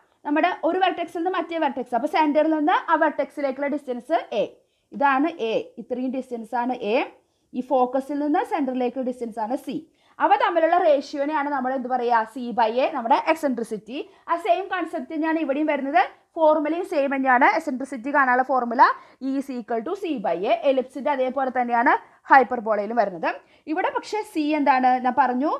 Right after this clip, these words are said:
C എന്ന് പറയുന്നത് A-നേക്കാൾ വലുതാണ്. C greater than or equal to A ആണ്. അങ്ങനെയാണെങ്കിൽ ഇതിന്റെ ഈ റേഷ്യോ കാണുന്ന സമയത്ത് E എപ്പോഴും എന്തായിരിക്കും? Never less than one. വണ്ണിനേക്കാൾ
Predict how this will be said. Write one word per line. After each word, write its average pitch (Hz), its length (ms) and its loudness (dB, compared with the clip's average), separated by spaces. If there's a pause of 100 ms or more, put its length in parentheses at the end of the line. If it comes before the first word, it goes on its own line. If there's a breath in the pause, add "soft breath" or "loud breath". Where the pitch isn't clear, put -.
(280 loud breath)
C 269 180 -6
എന്ന് 302 160 0
പറയുന്നത് 285 320 2
A-നേക്കാൾ 262 440 2
വലുതാണ്. 262 480 0 (440)
C 294 260 0
greater 285 400 4
than 277 180 6
or 285 60 4 (100)
equal 269 320 0
to 349 80 0 (240)
A - 20 2 (240)
ആണ്. 185 180 -4 (380 soft breath)
അങ്ങനെയാണെങ്കിൽ 294 680 0 (160)
ഇതിന്റെ 277 480 2
ഈ - 100 2
റേഷ്യോ 285 380 0
കാണുന്ന 269 240 -2 (100)
സമയത്ത് 233 420 -2 (460 soft breath)
E - 20 2 (140)
എപ്പോഴും 285 580 4
എന്തായിരിക്കും? 262 600 2 (1400)
Never 269 280 6 (120)
less 349 260 -2
than 330 160 2 (100)
one. 240 180 -2
വണ്ണിനേക്കാൾ 262 500 0